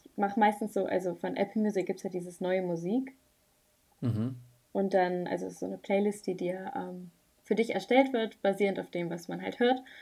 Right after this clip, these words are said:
Speaker 1: Und da sind
Speaker 2: Ja.
Speaker 1: halt ganz viele Künstler, die ich noch nie gehört hab,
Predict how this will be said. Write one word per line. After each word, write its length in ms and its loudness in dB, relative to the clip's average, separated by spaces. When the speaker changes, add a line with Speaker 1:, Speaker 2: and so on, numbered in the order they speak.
Speaker 1:
Und 400 2
da 80 4
sind 120 -2
Speaker 2:
Ja. 40 4
Speaker 1:
halt 120 2
ganz 200 2
viele 640 2
Künstler, 720 4
die 140 -4
ich 100 -10
noch 120 -2
nie 280 0
gehört 400 -2
hab, 300 -2